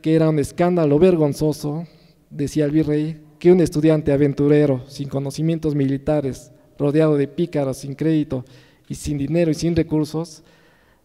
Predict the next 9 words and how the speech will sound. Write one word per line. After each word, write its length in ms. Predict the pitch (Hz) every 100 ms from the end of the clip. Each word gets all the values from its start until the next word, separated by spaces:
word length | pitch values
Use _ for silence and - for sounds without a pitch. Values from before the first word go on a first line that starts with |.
| _ _ -
se 140 | 156
esté 180 | - 175
paseando 540 | 170 160 180 156 160
por 160 | 160 170
las 140 | 160
provincias 520 | 160 151 151 151 151
de 80 | 143
este 200 | 165 151
reino 440 | 143 160 160 165